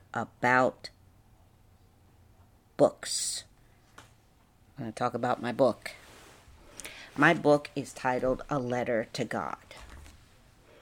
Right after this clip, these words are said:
Now, my book tells all about trauma. Tells all about a crazy life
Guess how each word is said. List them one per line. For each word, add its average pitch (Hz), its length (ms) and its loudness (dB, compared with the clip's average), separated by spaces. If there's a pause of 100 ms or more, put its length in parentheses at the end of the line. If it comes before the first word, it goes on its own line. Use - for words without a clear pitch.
(360)
Now, 135 120 -2
my 151 200 6
book 147 500 6 (240)
tells 123 340 2
all 156 420 12
about 131 400 2
trauma. 110 440 0 (1300)
Tells 131 260 2
all 170 320 8
about 156 420 8
a 87 100 2
crazy 160 540 4
life 135 760 4